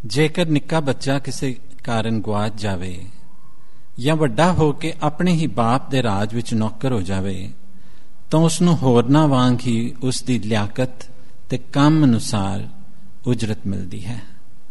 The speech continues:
ਤੇ ਉਸ ਨਾਲ ਨੌਕਰਾਂ ਵਾਲਾ ਹੀ ਵਰਤਾਰਾ ਕੀਤਾ ਜਾਂਦਾ ਹੈ। ਪਰ ਜੇਕਰ ਕਿਸੇ ਦੀ ਪ੍ਰੇਰਨਾ ਨਾਲ ਉਸ ਨੂੰ ਆਪਣੇ ਮਾਲਕ ਬਾਪ ਦੀ ਜਾਣ ਪਹਿਚਾਣ ਹੋ ਜਾਵੇ,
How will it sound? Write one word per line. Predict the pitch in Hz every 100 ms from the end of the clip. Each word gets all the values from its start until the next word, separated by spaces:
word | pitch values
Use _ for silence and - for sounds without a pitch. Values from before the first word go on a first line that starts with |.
| - - - - - -
ਤੇ | 170
ਉਸ | 165 175
ਨਾਲ | 175
ਨੌਕਰਾਂ | 151 143 - 160 151
ਵਾਲਾ | 123 113 107
ਹੀ | 113
ਵਰਤਾਰਾ | 107 92 98 95 98
ਕੀਤਾ | - - 107
ਜਾਂਦਾ | 95 95 98 110
ਹੈ। | 92 - - - - - - - - - - - - - - - - -
ਪਰ | 151
ਜੇਕਰ | 117 143 160 196 180
ਕਿਸੇ | 170 165
ਦੀ | 147
ਪ੍ਰੇਰਨਾ | 123 104 113 117 131
ਨਾਲ | 127 123 113
ਉਸ | - -
ਨੂੰ | 113 110 110 - - -
ਆਪਣੇ | 120 127 131
ਮਾਲਕ | 113 110 113 127 117
ਬਾਪ | 95 113 110 139 117
ਦੀ | 120
ਜਾਣ | 104 107 120
ਪਹਿਚਾਣ | 131 110 - 104 110 127
ਹੋ | 101
ਜਾਵੇ, | 101 95 101 98